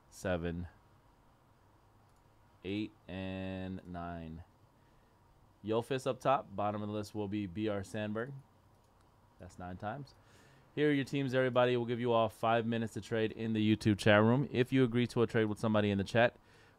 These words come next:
both parties have to drop their zip codes in the chat room to confirm the trade. Whatever zip code you use to purchase your spot is the same zip code we use to verify you. All card chip. Um, actually, you will get all your Chrome-based cards for your teams.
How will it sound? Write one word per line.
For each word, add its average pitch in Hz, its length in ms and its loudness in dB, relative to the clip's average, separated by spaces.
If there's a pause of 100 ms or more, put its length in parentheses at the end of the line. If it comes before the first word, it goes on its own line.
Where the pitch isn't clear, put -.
both - 160 6
parties 110 240 8
have 104 140 2
to 104 80 -4
drop 98 220 0
their 101 100 -2
zip 92 180 -6
codes 95 200 -4
in 92 40 -6
the 92 80 -6
chat 95 180 -4
room 92 140 -4
to 90 80 -12
confirm 113 380 -6
the 117 80 -6
trade. 117 380 -4 (500)
Whatever 98 320 -4
zip 113 200 -4
code 120 220 0
you 117 80 -4
use 110 240 -2
to - 60 -20
purchase 101 400 -6
your 92 100 -6
spot 107 300 2
is 98 80 0
the 90 60 -4
same 98 200 -2
zip 95 140 -4
code 95 160 -4
we 92 80 -2
use 90 160 -6
to - 60 -18
verify 87 360 -8
you. 85 140 -10 (1400)
All 95 160 -2
card 110 220 -2
chip. 139 160 -10 (1120)
Um, 95 200 -4
actually, 113 220 -4
you 110 160 -4
will 113 120 4
get 110 160 -4
all 107 180 2
your 104 120 0
Chrome-based 127 600 -2
cards 120 200 0
for - 80 -6
your 120 80 -4
teams. 123 340 -4